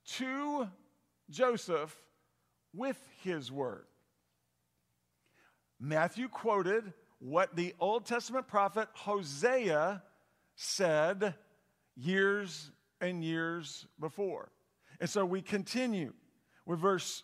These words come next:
fourteen. So he got up, that being Joseph,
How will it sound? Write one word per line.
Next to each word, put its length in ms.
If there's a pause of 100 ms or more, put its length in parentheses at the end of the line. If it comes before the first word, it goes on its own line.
(120)
fourteen. 680 (540)
So 120
he 120
got 220
up, 540 (280)
that 160
being 200
Joseph, 500